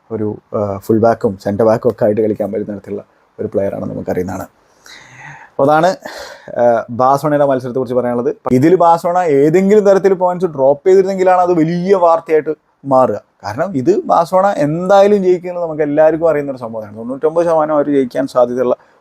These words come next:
ഒരു മത്സരം തന്നെയായിരുന്നു. പിന്നെ റഫീനയുടെ ഈ മത്സരത്തിലെ ഗോളോട്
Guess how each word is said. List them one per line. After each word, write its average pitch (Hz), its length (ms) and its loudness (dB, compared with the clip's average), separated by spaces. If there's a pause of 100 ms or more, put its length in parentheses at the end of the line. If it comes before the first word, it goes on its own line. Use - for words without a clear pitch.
ഒരു 131 100 -2
മത്സരം 120 380 -2
തന്നെയായിരുന്നു. 107 380 -8 (680)
പിന്നെ 165 280 4
റഫീനയുടെ 170 420 2
ഈ 196 40 2
മത്സരത്തിലെ 180 480 -2
ഗോളോട് 165 260 4